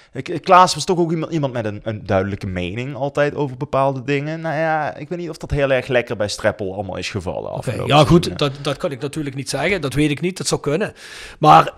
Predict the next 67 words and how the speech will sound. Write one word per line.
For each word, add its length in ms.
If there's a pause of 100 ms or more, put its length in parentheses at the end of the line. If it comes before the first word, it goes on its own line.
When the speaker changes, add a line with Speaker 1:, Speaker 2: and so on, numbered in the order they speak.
(320)
Speaker 2:
kijk, 360
Robert 280
Klaas 240
heeft 140
natuurlijk 440
ook 160
niet 280
optimaal 580
gefunctioneerd, 840
hè, 160
in 100
die 100
jaren. 320
Hij 100
heeft 160
een 100
keer 180
een 60
half, 400
eh, 180
half 220
jaar 140
gehad 160
waar 100
hij 80
echt 160
goed 200
was. 340
Waar 120
iedereen 240
zei 160
van, 80
"Nou, 260
als 120
hij 100
zo 160
doorzet, 480
dan 100
is 60
het 100
lekker." 240
Speaker 1:
Ja, 60
klopt. 300
Speaker 2:
Maar 120
hij 100
heeft 140
nooit 180
de 60
belofte 360
kunnen 240
invullen 320
wat 80
we 80
dachten 300
dat 80
hij 80
ging 140
doen, 160
hè. 120
Dus 160
dat 140
hij 100
die 100
Speaker 1:
Nee. 120
Speaker 2:
sterkhouder 380
zou 140
worden. 320